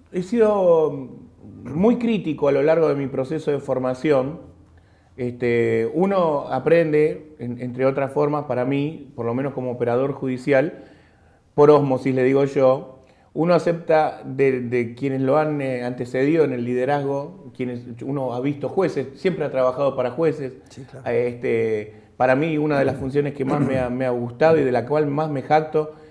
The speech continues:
Speaker 1: es haber sido secretario de juezas importantes. Y entonces, es decir, ser el segundo, sin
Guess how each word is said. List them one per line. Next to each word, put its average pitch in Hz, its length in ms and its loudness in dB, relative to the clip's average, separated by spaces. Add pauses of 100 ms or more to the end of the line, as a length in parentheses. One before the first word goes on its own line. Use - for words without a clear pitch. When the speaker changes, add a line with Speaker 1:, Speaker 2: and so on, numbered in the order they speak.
(120)
Speaker 1:
es 139 140 -4
haber 139 220 4
sido 147 180 0
secretario 139 960 0 (500)
de 127 160 -2
juezas 143 360 0
importantes. 135 840 0 (280)
Y 135 100 -4
entonces, 156 380 4
es 147 60 0
decir, 139 240 -2
ser 190 180 0
el 175 120 -2
segundo, 151 880 0 (640)
sin 214 640 0